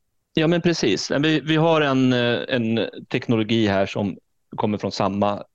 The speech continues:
eh, spår. Eh, vi jobbar i det synliga spektrumet av ljus och den skapar en lipolys i fettcellerna, det vill säga vi tömmer fettcellerna på innehåll utan att skada fettcellerna.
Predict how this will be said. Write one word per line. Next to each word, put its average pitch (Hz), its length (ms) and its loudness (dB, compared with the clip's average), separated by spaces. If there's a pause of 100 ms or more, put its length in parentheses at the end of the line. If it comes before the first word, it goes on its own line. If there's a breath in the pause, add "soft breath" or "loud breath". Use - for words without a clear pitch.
(180)
eh, 90 440 -6
spår. - 460 -2 (200)
Eh, 101 80 0
vi 95 260 -2
jobbar 101 200 0
i - 20 2
det 101 80 0
synliga 101 300 -2
spektrumet - 400 -6
av 98 60 -2
ljus 127 460 -2
och - 360 -4 (540 loud breath)
den 127 200 0
skapar 131 340 0
en 123 80 2
lipolys 131 600 0
i 131 40 0
fettcellerna, 113 680 -2
det 110 80 -4
vill - 60 -8
säga 110 140 -4
vi 127 120 -8
tömmer 160 440 -2
fettcellerna 113 600 -2
på - 120 -6
innehåll 113 600 -2
utan 104 280 -4
att 95 60 -6
skada 95 340 -2
fettcellerna. 92 600 -6